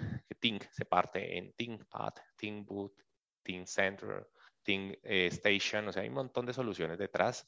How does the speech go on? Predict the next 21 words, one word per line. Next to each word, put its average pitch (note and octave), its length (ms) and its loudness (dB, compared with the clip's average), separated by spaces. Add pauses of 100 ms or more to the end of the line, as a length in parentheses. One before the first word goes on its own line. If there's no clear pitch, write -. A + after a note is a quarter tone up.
(160)
que, F#2 420 8
mm, E2+ 380 -8
por G2+ 160 6
eso G2+ 300 6
la G#2+ 80 8
arquitectura F2+ 520 4
de, F#2 220 4
de, F2 180 4
de F2 120 0
marca E2 260 2
de F#2 60 6
Lenovo E2+ 260 0
es - 100 -8
tan F#2 200 0
compleja, E2+ 460 -2
pero E2 180 -4
es - 240 -10
espectacularmente D#2+ 1200 -4
desafiante E2+ 960 -4
y E2+ 240 -6
además D2+ 600 -2